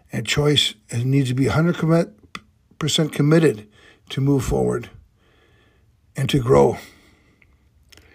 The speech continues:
So like Jocko said, let us choose to build, let us choose to be happy,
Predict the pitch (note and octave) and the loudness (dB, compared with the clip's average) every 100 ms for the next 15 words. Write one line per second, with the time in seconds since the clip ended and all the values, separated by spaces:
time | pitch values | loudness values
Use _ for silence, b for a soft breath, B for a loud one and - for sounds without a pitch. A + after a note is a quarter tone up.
0 | b b b - D3+ D3+ C3 D#3 D#3+ D#3 | b b b 0 4 6 6 2 2 0
1 | D#3+ D3+ D#3 C#3 F#3+ F#3+ E3+ E3 G3+ F#3 | 0 2 2 2 2 2 4 4 4 2
2 | B2+ C#3 D3 - G3+ G3+ D3+ E3 D#3 F3 | -2 -2 -2 -2 0 0 0 0 0 0
3 | E3 E3+ D3+ | -2 -6 -6